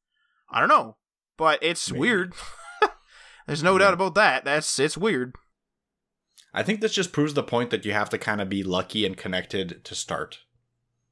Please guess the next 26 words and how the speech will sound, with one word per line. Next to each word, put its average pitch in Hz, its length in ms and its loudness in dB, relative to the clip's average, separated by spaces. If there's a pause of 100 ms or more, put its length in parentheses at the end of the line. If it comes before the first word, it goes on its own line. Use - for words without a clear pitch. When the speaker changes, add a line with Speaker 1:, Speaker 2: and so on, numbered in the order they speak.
(420)
Speaker 2:
Like, 131 160 -2
you 175 60 2
don't 196 140 2
have 127 320 -2
to, 175 180 -2
but 127 240 0
it's, 113 220 -6
it's 117 160 -6
really 110 400 2
helpful. 101 360 0
Like, 87 220 -2
when 104 140 0
you 117 120 0
start 110 540 0
your 107 160 0
business, 101 600 -2 (840)
ideally 110 580 0
you 104 200 0
wanna 101 240 2
start 104 340 0
with 101 240 0
already 98 380 2
kind 95 280 -2
of 90 80 -2
a 92 60 -4
platform 90 880 -4